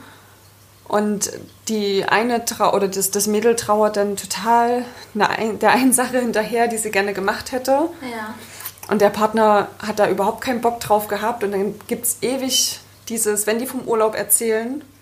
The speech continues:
Speaker 1: kommt immer dieser Disput irgendwie raus, so, „Ja, ich wollte das ja machen, aber du wolltest nicht.“
Speaker 2: Ja, das stimmt.
Speaker 1: Und ich denke, „Okay, warum hast du es nicht einfach alleine gemacht?“ Also klar, es ist irgendwie schön, zu zweit diese Erfahrung zu teilen, aber man macht ja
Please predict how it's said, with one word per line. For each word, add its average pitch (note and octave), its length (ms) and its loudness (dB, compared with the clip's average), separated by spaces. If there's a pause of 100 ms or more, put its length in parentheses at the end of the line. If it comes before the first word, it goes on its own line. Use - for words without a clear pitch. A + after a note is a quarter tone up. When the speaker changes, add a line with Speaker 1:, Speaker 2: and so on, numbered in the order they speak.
(280)
Speaker 1:
kommt F3+ 220 -6
immer C#4+ 220 4
dieser C4+ 220 4
Disput C4 420 2
irgendwie A#3 360 2
raus, G#3+ 440 4
so, G#3 120 0
„Ja, G#3 320 -2
ich - 200 -4
wollte A3 240 4
das G3+ 180 2
ja G#3 100 2
machen, F#3+ 280 -2
aber E3+ 200 -4
du G3+ 200 -4
wolltest F3 420 -2
nicht.“ E3 300 -4
Speaker 2:
Ja, G#3+ 280 -6
das A3 140 -8
stimmt. G#3+ 180 -10
Speaker 1:
Und G3 60 -4
ich F#3+ 60 -6
denke, F#3+ 200 -6
„Okay, G3 200 -8
warum F3+ 160 -4
hast G3 120 -2
du - 40 0
es - 80 -2
nicht F3+ 100 -8
einfach F#3 240 -2
alleine G3 360 0
gemacht?“ F#3 340 -4
Also F3+ 140 -4
klar, G3+ 280 6
es G3+ 100 0
ist F#3+ 100 -6
irgendwie F3 220 0
schön, G#3+ 340 4
zu F#3+ 140 -2
zweit G3 260 4
diese F#3+ 140 0
Erfahrung G3 380 -4
zu - 140 -2
teilen, A3 460 0
aber F#3+ 400 0 (1400)
man G3+ 160 4
macht G3+ 220 0
ja G3 260 4